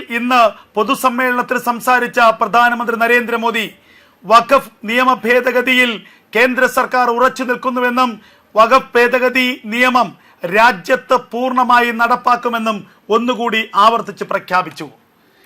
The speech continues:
രാജ്യത്തെ വഖഫ് മാഫിയക്കെതിരെ ആഞ്ഞടിച്ചുകൊണ്ടായിരുന്നു പ്രധാനമന്ത്രി സംസാരിച്ചത്. സാധാരണക്കാരായ ആളുകളുടെ, ദളിതരുടെ, പിന്നാക്കക്കാരുടെ, വിധവകളുടെ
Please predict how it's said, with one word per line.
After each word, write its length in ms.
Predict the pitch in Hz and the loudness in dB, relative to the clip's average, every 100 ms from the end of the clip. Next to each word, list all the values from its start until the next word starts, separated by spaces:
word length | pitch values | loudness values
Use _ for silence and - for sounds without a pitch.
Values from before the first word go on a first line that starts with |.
| _ _ _ _ 170 | _ _ _ _ 2
രാജ്യത്തെ 520 | 214 247 269 262 269 262 262 208 | 4 4 2 2 6 6 6 2
വഖഫ് 400 | 226 226 277 - 226 | 2 4 2 0 4
മാഫിയക്കെതിരെ 760 | 233 262 262 269 269 254 247 247 247 208 | 6 6 2 -2 0 0 2 2 4 4
ആഞ്ഞടിച്ചുകൊണ്ടായിരുന്നു 880 | 254 254 254 247 262 240 247 233 226 - | 4 2 -2 -4 -4 -2 0 0 -4 -4
പ്രധാനമന്ത്രി 600 | 220 240 240 233 220 220 180 - _ - | 0 4 2 2 -2 -2 -4 -10 _ -2
സംസാരിച്ചത്. 680 | 220 220 226 220 208 208 175 - _ _ _ _ _ | 0 2 2 2 2 -2 -2 -6 _ _ _ _ _
സാധാരണക്കാരായ 1080 | - 214 262 254 269 254 269 269 262 254 247 247 - 214 | 2 6 6 6 4 4 0 2 2 2 2 0 2 4
ആളുകളുടെ, 480 | 262 254 240 220 190 131 _ _ - | 4 4 2 0 -2 -8 _ _ -12
ദളിതരുടെ, 760 | 156 226 269 262 262 247 214 - - _ _ _ 220 | -2 0 2 2 2 2 -2 -4 -14 _ _ _ -4
പിന്നാക്കക്കാരുടെ, 1000 | 233 254 277 269 262 - 247 233 220 185 - _ _ 175 | 0 6 6 4 -2 2 0 0 -2 -4 -8 _ _ -6
വിധവകളുടെ 760 | 233 285 269 262 254 254 247 | 0 2 4 4 2 4 6